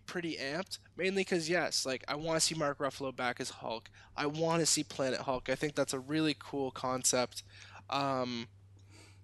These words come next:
I, I watched the Planet Hulk animated, uh, movie,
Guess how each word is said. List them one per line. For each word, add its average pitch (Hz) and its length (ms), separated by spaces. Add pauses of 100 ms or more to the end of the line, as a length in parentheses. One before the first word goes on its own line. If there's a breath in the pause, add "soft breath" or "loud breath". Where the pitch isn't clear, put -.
(160)
I, 151 180
I 147 140
watched 151 320
the 147 60
Planet 147 360
Hulk 139 360
animated, 143 760
uh, 135 340 (540 loud breath)
movie, 143 540